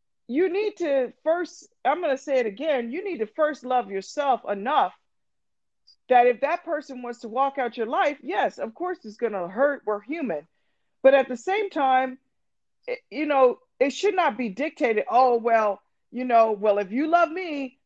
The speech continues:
then I love you. But if you don't love me, then I'm not gonna love you." What the hell?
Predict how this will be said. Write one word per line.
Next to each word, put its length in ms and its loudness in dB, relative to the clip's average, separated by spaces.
then 140 2
I 140 2
love 280 -4
you. 360 -6
But 80 0
if 160 -2
you 100 -6
don't 220 -2
love 180 4
me, 460 -10
then 140 -4
I'm 200 2
not 200 -2
gonna 200 -6
love 260 0
you." 260 -4
What 320 -4
the 100 -4
hell? 260 -8